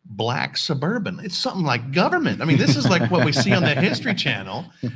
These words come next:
Speaker 1: mean, this is some cool stuff. I didn't know that's the way it really worked.
Speaker 2: <laughs>
Speaker 1: And just,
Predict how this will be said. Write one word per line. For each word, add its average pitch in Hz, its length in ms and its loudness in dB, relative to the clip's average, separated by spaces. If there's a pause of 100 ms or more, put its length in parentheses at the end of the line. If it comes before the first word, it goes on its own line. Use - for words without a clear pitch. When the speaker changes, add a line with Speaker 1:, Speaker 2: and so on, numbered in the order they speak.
Speaker 1:
mean, 143 120 -2
this 254 160 0
is 269 120 -6
some 175 180 -2
cool 196 220 -2
stuff. 214 260 -6
I 139 140 0
didn't 196 340 0
know 269 300 -2
that's 151 180 -4
the 147 140 -10
way 139 100 -4
it 143 140 -4
really 117 180 -6
worked. - 440 -12
Speaker 2:
<laughs> - 40 -2
Speaker 1:
And 147 680 0
just, 107 140 -8